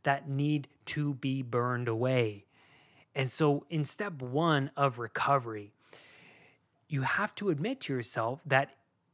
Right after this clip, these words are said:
you were ignorant for a long period of time, and that help is required, that you are s-, not sufficient enough in traversing this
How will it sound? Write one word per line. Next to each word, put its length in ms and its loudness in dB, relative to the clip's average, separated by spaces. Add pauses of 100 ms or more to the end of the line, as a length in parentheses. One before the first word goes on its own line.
(200)
you 200 0
were 220 0
ignorant 480 0 (320)
for 160 0
a 60 4
long 280 2
period 280 -2
of 80 -6
time, 240 -2
and 140 -4
that 140 -4
help 500 0
is 360 -2
required, 800 -4 (340)
that 260 0
you 260 0 (320)
are 300 6 (540)
s-, 180 -18 (160)
not 320 2
sufficient 520 -4
enough 440 -2 (260)
in 160 -2
traversing 800 0 (240)
this 340 2